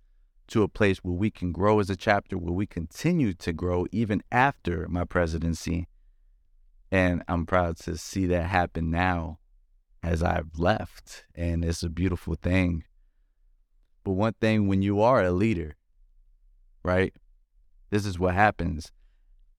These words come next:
There's a lot of accountability.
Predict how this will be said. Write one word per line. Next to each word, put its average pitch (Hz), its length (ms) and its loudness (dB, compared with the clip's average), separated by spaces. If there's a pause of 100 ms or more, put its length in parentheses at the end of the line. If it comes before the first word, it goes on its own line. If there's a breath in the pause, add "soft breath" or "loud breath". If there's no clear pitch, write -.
(140)
There's 113 180 2
a 104 80 4
lot 117 440 2
of 104 120 0
accountability. 98 1400 0